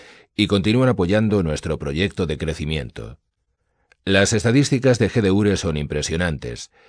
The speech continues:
Se han entregado vía web ocho mil quinientos setenta y nueve diplomas, D M E setecientos cincuenta, Ecoalfa D X cien tres mil cuatrocientos veintisiete,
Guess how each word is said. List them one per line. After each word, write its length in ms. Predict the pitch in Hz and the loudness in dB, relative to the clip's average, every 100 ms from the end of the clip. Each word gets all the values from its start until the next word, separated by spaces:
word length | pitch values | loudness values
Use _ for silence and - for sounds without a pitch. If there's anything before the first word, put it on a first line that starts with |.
| _ - | _ -6
Se 180 | - | 0
han 100 | 104 | 2
entregado 480 | 107 104 107 107 98 | 4 2 2 2 2
vía 260 | 90 95 76 | 2 2 2
web 400 | 76 107 110 - | 0 0 0 -2
ocho 240 | 90 87 92 | -4 -2 -2
mil 160 | 113 | 0
quinientos 500 | 117 104 120 110 110 | 0 2 2 0 -2
setenta 360 | 90 80 71 71 | -2 -4 -4 -4
y 80 | 71 | -2
nueve 240 | 85 85 | -2 0
diplomas, 640 | 80 69 101 71 55 - - - | -2 0 0 -2 -8 -14 -14 -6
D 320 | 82 90 87 | 0 4 4
M 320 | 82 80 95 | 2 2 0
E 40 | 110 | 0
setecientos 640 | - 65 73 80 76 73 | -4 -6 -2 -2 -2 -4
cincuenta, 640 | 76 76 98 95 107 107 - - - _ _ | -4 0 0 2 2 -2 -4 -20 -20 _ _
Ecoalfa 600 | 92 90 95 101 - 95 | 0 4 4 4 2 2
D 160 | 87 85 | 4 2
X 260 | 80 76 | 0 -2
cien 260 | - 104 110 | 0 2 2
tres 260 | 85 73 90 | 0 -2 0
mil 140 | 95 | 0
cuatrocientos 640 | 87 78 69 85 78 73 78 | 0 -2 -4 -2 -2 -4 -4
veintisiete, 760 | 78 78 76 101 87 64 57 | -4 -2 0 0 0 -6 -10